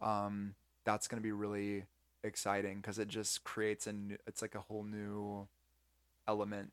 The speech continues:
to the experience of the brand. And so, yeah. And then, of course, like, also working to get the products in stores 'cause we are sold exclusively through our website. We don't sell anywhere right now.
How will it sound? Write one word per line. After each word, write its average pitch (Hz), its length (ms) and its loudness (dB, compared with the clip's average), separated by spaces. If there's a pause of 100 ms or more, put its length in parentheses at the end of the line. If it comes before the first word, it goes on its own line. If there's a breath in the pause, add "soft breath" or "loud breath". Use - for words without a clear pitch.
to 101 500 -4 (120)
the 110 80 2
experience 101 720 -2
of 104 100 -8
the 104 60 -6
brand. 101 420 -4
And 101 140 -6
so, 104 480 -2 (840)
yeah. 143 240 6
And 107 120 2
then, 120 80 2
of 117 80 -2
course, 123 300 4
like, 110 240 4
also 113 320 4
working 113 360 0
to 110 60 -4
get 104 120 0
the - 80 -8
products 107 440 -4
in 101 120 -4
stores 113 480 6
'cause 101 240 -4
we 113 120 2
are 107 200 2
sold 107 340 2
exclusively 107 680 -4
through 107 180 -4
our 107 100 0
website. 104 580 -2
We 104 100 -6
don't 104 200 -4
sell 107 300 4
anywhere 104 420 -2
right 104 220 -2
now. 104 420 -4